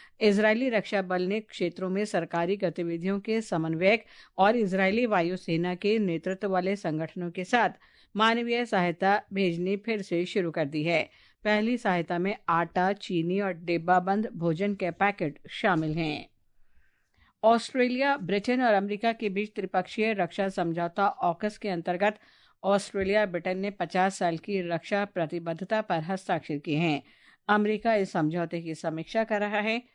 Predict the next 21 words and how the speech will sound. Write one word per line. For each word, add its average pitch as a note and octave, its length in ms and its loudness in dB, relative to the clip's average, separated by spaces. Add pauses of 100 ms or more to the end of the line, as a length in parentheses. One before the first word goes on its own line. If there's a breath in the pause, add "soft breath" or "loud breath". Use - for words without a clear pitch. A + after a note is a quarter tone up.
(240 soft breath)
ऑस्ट्रेलिया G#3+ 600 0
के A3 220 -4
रक्षा F3 360 -2
मंत्री F3 340 -4
रिचर्ड F3+ 440 -4
मार्लिस F#3 500 0 (320 soft breath)
और F#3 140 6
ब्रिटेन F3+ 320 0
के A3 140 -2
रक्षा F3+ 360 -2
मंत्री E3+ 320 -2
जॉन E3 260 -2
हीली E3+ 300 -4
ने G#3+ 140 0
कल E3+ 220 -4
विक्टोरिया F3 640 -2
के G#3+ 280 0 (340 loud breath)
जिलोंग G3+ 520 4
में G#3+ 180 -2
द्विपक्षीय F#3 540 -2
परमाणु F3 500 -2